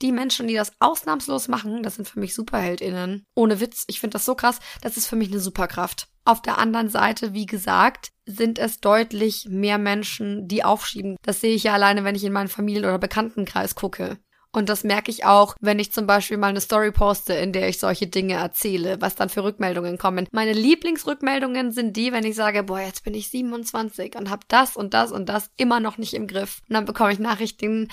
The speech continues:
von Ü dreißig, Ü vierzig, Ü fünfzig, die sagen, „Hey, Christine, das wird sich in deinem ganzen Leben nicht ändern.“ Und es macht ja irgendwie auch Sinn,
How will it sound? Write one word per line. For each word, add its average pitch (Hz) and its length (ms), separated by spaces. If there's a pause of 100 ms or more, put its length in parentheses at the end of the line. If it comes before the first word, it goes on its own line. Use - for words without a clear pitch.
(160)
von 208 500
Ü 220 200
dreißig, 208 640
Ü 220 160
vierzig, 220 520
Ü 214 120
fünfzig, 208 600
die 208 120
sagen, 190 340
„Hey, 190 380
Christine, 190 440
das 190 200
wird 185 160
sich 202 120
in 190 120
deinem 185 160
ganzen 185 300
Leben 190 280
nicht 190 160
ändern.“ 208 400
Und 220 160
es 220 140
macht 220 280
ja 233 140
irgendwie 226 580
auch 220 160
Sinn, 190 440